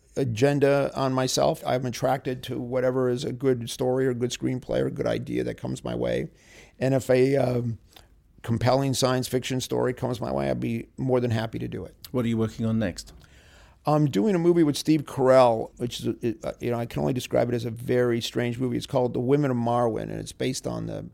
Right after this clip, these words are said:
Speaker 1: there was a documentary called Marwen Call. It's a very, very complicated movie, but it's, um,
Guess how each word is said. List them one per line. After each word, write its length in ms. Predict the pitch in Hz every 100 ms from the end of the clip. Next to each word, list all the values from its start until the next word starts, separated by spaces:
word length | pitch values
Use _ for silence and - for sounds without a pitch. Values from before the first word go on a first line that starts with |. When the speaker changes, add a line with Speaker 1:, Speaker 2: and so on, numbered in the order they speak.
| -
Speaker 1:
there 120 | -
was 140 | 120 123
a 40 |
documentary 680 | 113 69 - 123 120 - 120
called 340 | - - 120 127
Marwen 340 | 135 123 120
Call. 380 | - - 82 107 - _ - _ _ _ _ 131
It's 160 | -
a 80 | 127
very, 500 | 110 147 143 135 131
very 560 | 117 131 127 120 117 113
complicated 680 | - 120 110 104 120 113
movie, 280 | 113 113 60
but 200 | - 123
it's, 300 | - - -
um, 540 | 53 53 53 - -